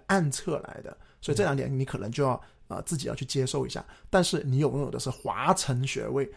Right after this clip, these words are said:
像今天我们刚刚发了一篇峻林的这一篇华阳本部的学位分析，其实很多人都已经开始说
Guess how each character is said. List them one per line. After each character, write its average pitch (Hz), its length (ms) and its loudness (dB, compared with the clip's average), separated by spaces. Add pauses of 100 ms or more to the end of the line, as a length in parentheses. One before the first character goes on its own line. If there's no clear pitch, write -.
(200)
像 160 140 4
今 156 140 6
天 143 140 6
我 127 40 2
们 127 120 2
刚 147 180 4
刚 147 160 4
发 139 200 2
了 135 80 2
一 135 40 2
篇 131 220 2
峻 139 400 4
林 120 240 2
的 135 80 2
这 151 120 0
一 135 120 2
篇 127 240 -2 (240)
华 - 260 2
阳 151 220 4
本 139 160 4 (140)
部 180 160 10
的 - 100 2
学 123 220 -2
位 147 180 2
分 143 240 -2
析， 135 260 -2 (240)
其 - 120 -2
实 269 80 -2
很 147 120 0
多 156 120 6
人 165 80 4
都 156 80 2
已 139 40 4
经 135 80 0
开 139 140 0
始 127 80 -2
说 127 260 -2